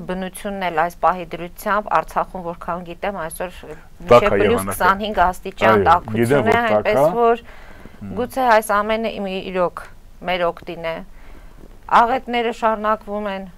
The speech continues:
Speaker 1: Թուրքիայում, աղետը շ-, փաստորեն
Speaker 2: Դե
Speaker 1: չի
Speaker 2: Թուրքիա-,
Speaker 1: դադարում,
Speaker 2: Թուրքիան
Speaker 1: Թուրքիան
Speaker 2: արդեն, ը, կարելի է ասել, ը, չոքած վիճակում չի, այլ պարկած վիճակում է, բայց ամեն դեպքում, ամեն դեպքում Թուրքիան էլի ունի այն հզորությունը, որ կարա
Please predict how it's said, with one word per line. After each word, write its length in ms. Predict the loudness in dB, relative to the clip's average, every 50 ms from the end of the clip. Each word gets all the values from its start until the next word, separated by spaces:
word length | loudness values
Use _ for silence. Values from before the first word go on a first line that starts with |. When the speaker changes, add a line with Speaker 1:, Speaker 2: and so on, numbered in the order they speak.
| -20 -12
Speaker 1:
Թուրքիայում, 600 | -10 -8 -8 -6 -4 -2 0 0 0 -2 -4 -6 -2 2 2 2
աղետը 320 | 2 2 -2 -4 -6 -8 -8 -8 -10 -14 -16 -18
շ-, 160 | -16 -16 -16 -16 -12 -8
փաստորեն 500 | -8 -8 -8 -8 -10 -10 -10 -8 -8 -10
Speaker 2:
Դե 400 | -12 -14 -18 -16 -10 -4 -2 0
Speaker 1:
չի 60 | 0 0
Speaker 2:
Թուրքիա-, 220 | 0 0 0 0
Speaker 1:
դադարում, 300 | 2 2 2 2 2 0
Speaker 2:
Թուրքիան 360 | 0 0 4 6 6 8 8 10
Speaker 1:
Թուրքիան 0 |
Speaker 2:
արդեն, 360 | 8 8 8 8 8 8 8 8
ը, 120 | 6 6 6 4 2 2 6
կարելի 400 | 8 10 10 10 8 10 10 10
է 80 | 12 12 10
ասել, 340 | 10 8 6 6 6 6 6
ը, 680 | 4 -2 -12 -16 -18 -18 -16 -16 -14 -12 -6 -2 2 2 4 4 2 0 -2
չոքած 460 | 0 4 4 4 6 6 4 4 4 2
վիճակում 460 | -2 0 2 0 0 0 -2 -6 -6 -4
չի, 80 | -2 -2
այլ 100 | -2 -4 -4 -4
պարկած 380 | -4 -4 -2 -2 -2 -2 -2 -4
վիճակում 480 | -10 -6 -6 -6 -6 -6 -6 -4 -4 -2
է, 60 | 0 0
բայց 140 | 0 2 4 4
ամեն 240 | 6 6 6 6 8
դեպքում, 380 | 6 6 6 6 4 4 4 4 0 -14 -18 -20 -20 -20 -20 -20 -20 -12 -4 0 2 2
ամեն 200 | 2 0 0 0
դեպքում 280 | 0 0 -2 -4 -10 -6 -2
Թուրքիան 400 | -2 -2 -2 -2 -2 -2 0 0
էլի 220 | 0 0 0 0 -2 -2 -2
ունի 180 | 0 0 0 2 2
այն 120 | 2 2 2
հզորությունը, 760 | 2 6 8 8 8 8 6 4 0 -2 -2 0 4 4 4 4 2 0 -4 -10 -18 -20 -20 -10 -2
որ 220 | 0 2 2 2 4 6
կարա 240 | 6 8 8 8 6